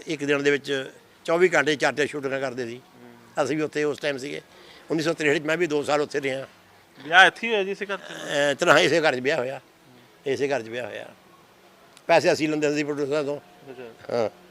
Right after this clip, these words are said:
Speaker 2: ਤੇ ਬ-, ਸੰਨੀ ਦਿਓਲ ਦਾ ਜਨਮ ਜਿਹੜਾ, ਬੌਬੀ ਦਿਓਲ, ਉਹ ਜਨਮ ਇੱਥੇ ਸੰਨੀ ਦਿਓਲ ਦਾ?
Speaker 1: ਅ, ਸੰਨੀ ਦਿਓਲ ਦਾ ਇਹ, ਇਹ, ਜ-, ਜਨਮ ਇਸੇ ਆ, ਉੱਨੀ ਸੌ ਛਪੰਜਾ ਹੀ ਇਸੇ ਘਰ 'ਚ ਹੋਇਆ।
Speaker 2: ਅੱਛਾ ਜੀ। ਤੁਸੀਂ ਸੀਗੇ ਵਿਆਹ 'ਤੇ ਜੀ ਉਹਨਾਂ ਦੇ?
Speaker 1: ਵਿਆਹ 'ਤੇ ਮੈਂ, ਮੈਂ, ਮੈਂ ਉਸ ਟਾਈਮ ਮੇਰੀ ਨੌਕਰੀ ਲੱਗ ਗਈ ਸੀ, ਮੈਂ ਨੌਕਰੀ ਚਲੇ ਗਿਆ ਸੀਗਾ।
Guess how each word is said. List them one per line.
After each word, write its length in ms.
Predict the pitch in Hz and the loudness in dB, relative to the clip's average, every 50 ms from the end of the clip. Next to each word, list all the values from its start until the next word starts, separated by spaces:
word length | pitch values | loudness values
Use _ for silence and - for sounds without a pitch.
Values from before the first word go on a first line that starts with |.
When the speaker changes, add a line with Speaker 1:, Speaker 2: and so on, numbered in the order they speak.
| - - - - - - | -20 -20 -20 -20 -14 -12
Speaker 2:
ਤੇ 340 | 151 151 151 151 147 147 139 | -10 -10 -10 -10 -10 -10 -12
ਬ-, 320 | 135 135 143 147 143 147 | -12 -10 -10 -8 -8 -6
ਸੰਨੀ 300 | - - 170 170 180 190 | -2 -2 -2 0 0 0
ਦਿਓਲ 140 | 180 180 175 | 0 2 0
ਦਾ 80 | 185 | 0
ਜਨਮ 420 | 170 156 156 160 160 160 156 156 156 | -2 -2 -4 -4 -4 -6 -8 -8 -6
ਜਿਹੜਾ, 140 | 147 151 151 | -4 -4 -2
ਬੌਬੀ 280 | 147 147 143 139 143 | 0 -2 -2 -2 -4
ਦਿਓਲ, 220 | 139 147 147 151 147 | -4 -4 -4 -4 -4
ਉਹ 300 | 143 143 147 143 139 135 | -4 -4 -4 -4 -6 -4
ਜਨਮ 280 | 135 139 139 147 147 | -4 -4 -4 -4 -6
ਇੱਥੇ 180 | 139 - - 175 | -6 -6 -6 -8
ਸੰਨੀ 180 | 180 175 175 | -6 -6 -4
ਦਿਓਲ 160 | 170 170 165 160 | -4 -4 -2 -4
ਦਾ? 140 | 165 160 165 - - - - - - - - - 139 143 | -4 -6 -6 -14 -20 -20 -20 -18 -16 -12 -8 -6 -4 -2
Speaker 1:
ਅ, 40 | 147 | 2
ਸੰਨੀ 180 | - 156 175 | 4 4 4
ਦਿਓਲ 140 | 175 180 170 | 4 4 6
ਦਾ 140 | 160 147 160 | 6 6 6
ਇਹ, 180 | 175 160 151 135 | 6 4 2 2
ਇਹ, 300 | 131 135 139 143 147 131 | 0 0 -4 -6 -6 -4
ਜ-, 240 | 143 139 151 160 143 | -4 -4 -2 0 4
ਜਨਮ 220 | 139 151 165 196 | 6 6 6 6
ਇਸੇ 220 | 196 180 131 151 147 | 4 2 2 2 2
ਆ, 140 | 139 139 - - - - - | 2 2 -2 -8 -18 -10 -6
ਉੱਨੀ 120 | 156 160 | -6 -4
ਸੌ 160 | 147 156 139 165 151 147 | -2 -2 -2 -2 -4 -6
ਛਪੰਜਾ 320 | - - 151 147 143 156 160 | -8 -4 -4 -2 0 0 0
ਹੀ 100 | 165 165 | 0 -2
ਇਸੇ 180 | 139 143 170 | -4 -4 -4
ਘਰ 100 | 170 151 | -4 -4
'ਚ 100 | 117 117 | -4 -6
ਹੋਇਆ। 220 | 113 107 107 120 - | -10 -10 -10 -14 -16
Speaker 2:
ਅੱਛਾ 480 | - - - - - - - - 104 | -20 -20 -20 -20 -20 -20 -20 -20 -20
ਜੀ। 60 | 95 - - - - - - - - - _ _ _ _ _ - - - - _ _ - - - - - _ _ _ _ _ _ _ _ _ _ - - - - | -20 -20 -20 -20 -20 -20 -20 -20 -20 -20 _ _ _ _ _ -20 -20 -20 -20 _ _ -20 -20 -20 -20 -20 _ _ _ _ _ _ _ _ _ _ -20 -20 -18 -16
ਤੁਸੀਂ 160 | 147 143 156 | -16 -16 -14
ਸੀਗੇ 240 | - - 151 160 190 | -10 -4 0 2 6
ਵਿਆਹ 220 | 185 185 180 180 | 10 10 10 10
'ਤੇ 100 | 180 185 | 8 4
ਜੀ 100 | 175 180 | -2 -2
ਉਹਨਾਂ 160 | 175 175 170 | -2 -2 -2
ਦੇ? 120 | 165 165 160 - - - | -4 -6 -8 -10 -4 2
Speaker 1:
ਵਿਆਹ 200 | 131 170 202 208 | 6 6 6 8
'ਤੇ 100 | 214 190 | 6 6
ਮੈਂ, 220 | 185 185 180 185 175 185 165 | 6 6 6 6 4 2 0
ਮੈਂ, 180 | 135 151 170 165 | 2 2 2 2
ਮੈਂ 120 | 160 170 | 2 2
ਉਸ 180 | 175 180 170 135 | 4 2 2 4
ਟਾਈਮ 160 | 190 180 170 | 2 2 2
ਮੇਰੀ 120 | 180 170 | 2 0
ਨੌਕਰੀ 240 | 165 156 147 139 160 | 2 2 2 2 2
ਲੱਗ 120 | 175 170 170 | 2 2 2
ਗਈ 80 | 170 | 0
ਸੀ, 60 | 156 | -2
ਮੈਂ 80 | 165 160 | -2 0
ਨੌਕਰੀ 200 | 147 143 139 156 | 0 0 -2 -2
ਚਲੇ 240 | 147 175 170 175 170 | -2 -2 -2 0 2
ਗਿਆ 120 | 185 180 | 2 2
ਸੀਗਾ। 280 | 151 165 165 156 143 | 2 0 -2 -2 -4